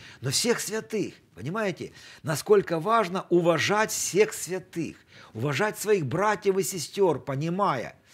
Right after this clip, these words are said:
э, что из наших уст ни одно слово порицания не должно выйти против святых. В Евангелии от Матфея по этому поводу серьезное очень есть пред-,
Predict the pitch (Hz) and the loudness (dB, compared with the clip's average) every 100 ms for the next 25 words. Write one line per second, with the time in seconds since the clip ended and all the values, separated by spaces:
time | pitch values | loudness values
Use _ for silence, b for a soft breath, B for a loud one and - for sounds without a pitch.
0 | B B B - 104 104 104 - 156 151 | B B B -14 -12 -8 -10 0 0 0
1 | B B B B - 123 127 208 - 202 | B B B B -4 -2 0 0 0 -2
2 | - - 220 147 - 151 196 175 220 170 | -6 -2 0 0 0 2 2 2 0 0
3 | 185 214 202 - 185 196 - - 208 190 | 4 6 6 4 2 2 0 0 2 2
4 | 165 135 139 139 117 147 135 98 175 208 | 0 -2 -2 -2 -2 -4 -4 2 2 2
5 | - 131 - 117 160 175 - 135 B B | 0 -6 -6 -2 0 0 -2 -8 B B
6 | - - 139 - 147 104 B B 104 113 | -12 -6 -6 -4 -6 -6 B B -8 -2
7 | 156 208 190 208 202 196 - - 170 175 | 2 2 2 2 2 0 -8 -6 -6 -4
8 | 170 - 190 180 123 131 139 170 147 175 | -8 -4 0 2 0 -4 -4 -6 -6 -2
9 | 175 156 - 110 131 185 147 151 127 113 | 0 0 -4 -2 0 0 0 -6 -8 -10
10 | 101 101 117 123 - B B B - 110 | -12 -10 -8 -8 -12 B B B -14 -14